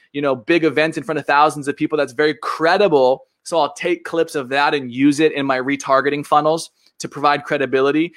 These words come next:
So I'm not just another guy sitting here talking, trying to sell you, but rather you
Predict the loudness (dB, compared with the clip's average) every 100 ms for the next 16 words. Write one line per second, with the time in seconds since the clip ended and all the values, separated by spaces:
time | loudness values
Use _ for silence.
0 | -16 -4 0 0 -2 -4 -2 -2 -2 0
1 | 0 -2 -6 -6 -8 -10 -4 -4 -4 -8
2 | -6 -2 -2 -2 0 2 2 0 -4 _
3 | _ _ _ -4 0 2 4 2 2 -2
4 | -4